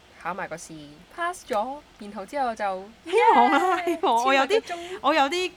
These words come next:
Speaker 2: 呃，緊張感啦，而家開始。
Speaker 1: 有緊張感係好嘅，咁你就會開始又會再入腦啲嘅溫書。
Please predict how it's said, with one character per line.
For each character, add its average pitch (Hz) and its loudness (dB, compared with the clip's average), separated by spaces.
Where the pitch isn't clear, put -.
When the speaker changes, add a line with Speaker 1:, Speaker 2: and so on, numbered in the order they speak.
Speaker 2:
呃， 190 -4
緊 170 -10
張 214 -4
感 202 -10
啦， - -16
而 165 -16
家 165 -10
開 165 -8
始。 - -12
Speaker 1:
有 240 -4
緊 247 -8
張 302 -6
感 277 -6
係 277 -6
好 147 -8
嘅， 147 -8
咁 233 -14
你 254 -6
就 202 -8
會 175 -8
開 214 -8
始 190 -18
又 175 -10
會 170 -12
再 170 -10
入 165 -12
腦 156 -8
啲 - -16
嘅 175 -14
溫 156 -14
書。 170 -18